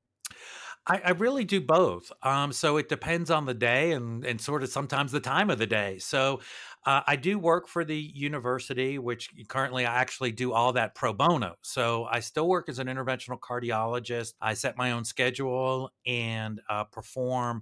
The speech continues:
interventions and that type of, uh, work. I enjoy it. I worked very hard for many years, uh, to be able to do that. Uh, so I still enjoy doing that.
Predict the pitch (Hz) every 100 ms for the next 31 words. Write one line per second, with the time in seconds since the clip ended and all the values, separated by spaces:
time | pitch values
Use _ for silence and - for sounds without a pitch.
0 | - 139 131 120 127 - 131 123 123 -
1 | - 113 110 110 104 123 135 127 120 117
2 | 117 107 - 107 101 113 117 147 - -
3 | 117 110 104 117 127 131 127 - 104 110
4 | 117 110 - 143 147 110 135 139 135 127
5 | 127 127 120 117 113 127 131 127 - 110
6 | 104 107 - - 110 123 - 143 151 135
7 | 117 127 113 107 101 113 110 107 113 127
8 | - 117 113 113 113 147 139 135 135 123
9 | 113 120 120 120 120 131 135 131